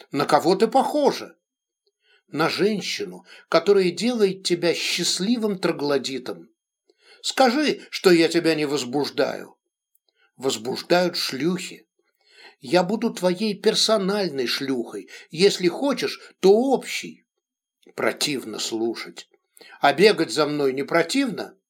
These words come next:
«Кто за тобой бегал?» Лилия достала из сумочки телефон,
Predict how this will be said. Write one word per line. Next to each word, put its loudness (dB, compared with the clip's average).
«Кто 2
за -4
тобой -2
бегал?» -4
Лилия 2
достала 0
из -2
сумочки -2
телефон, -2